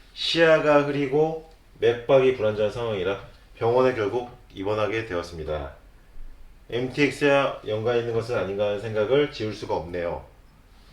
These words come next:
앞으로 어떻게 해야 할지 궁금합니다.라고 질문을 주셨습니다. 지금 이분 적어주신 쭉 글 내용을 살펴보면 류마티스 진단 이후에 메토트렉스 처방을 일주일에 여섯 알,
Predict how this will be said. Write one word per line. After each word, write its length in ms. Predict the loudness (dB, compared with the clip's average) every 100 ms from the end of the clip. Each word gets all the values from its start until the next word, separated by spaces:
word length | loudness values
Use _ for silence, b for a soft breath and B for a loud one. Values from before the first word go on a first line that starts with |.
| -20 -18
앞으로 440 | -8 -2 -2 -2
어떻게 400 | -6 -8 -2 0
해야 80 | 0
할지 580 | -2 -6 -8 -8 -8 -10
궁금합니다.라고 920 | -6 -4 -4 -2 -2 -2 -6 -6 -6
질문을 540 | -8 -8 -6 -6 -6 -10 -18 -12
주셨습니다. 680 | -8 -8 -8 -8 -8 -8 -12 -20 b b b b b
지금 420 | -8 -2 -2 -2 -6
이분 320 | -8 -6 -6
적어주신 640 | -4 -2 -2 -2 -6 -10 -12
쭉 280 | -8 -8 -8 -20 -20 -20 -20 -10
글 180 | -4 -2
내용을 260 | 0 0 -4
살펴보면 840 | -8 -10 -12 -8 -6 -4 -4 -8 -14 -20 -20 -20 -20 -20 -20 b b b b b b -12
류마티스 560 | -4 2 2 2 -6 -8
진단 380 | -8 0 2 2
이후에 300 | 0 0 0
메토트렉스 680 | -2 -6 -2 0 0 -2
처방을 500 | -6 -2 0 0 -2
일주일에 680 | -4 -8 -4 0 0 -2 -6 -16 -20 -20 -12
여섯 280 | -6 0 0
알, 360 | 0 -2 -6